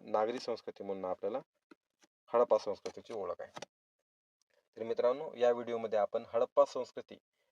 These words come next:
यावरील पूर्ण स्वाध्याय सोडवलेला आहे. अशा प्रकारे इयत्ता सहावी इतिहासातील तीन धडे आपण संपवलेले आहेत. या तिन्ही धड्याचे लेक्चर्स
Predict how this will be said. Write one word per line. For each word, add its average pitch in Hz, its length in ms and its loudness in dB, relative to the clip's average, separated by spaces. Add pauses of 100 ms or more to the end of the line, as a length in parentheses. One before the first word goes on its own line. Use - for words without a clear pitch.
(160)
यावरील 113 320 4
पूर्ण 123 280 -8
स्वाध्याय 117 420 0
सोडवलेला 113 500 -6
आहे. 127 100 -12 (1040)
अशा 135 200 4
प्रकारे 110 380 -2
इयत्ता 123 340 2
सहावी 113 440 -4 (200)
इतिहासातील 113 600 -6 (120)
तीन 131 180 -8
धडे 107 260 -4
आपण 110 220 -6
संपवलेले 117 640 -6
आहेत. 123 120 -8 (540)
या 110 80 -4 (120)
तिन्ही 156 320 -8
धड्याचे 110 560 -6
लेक्चर्स - 420 -10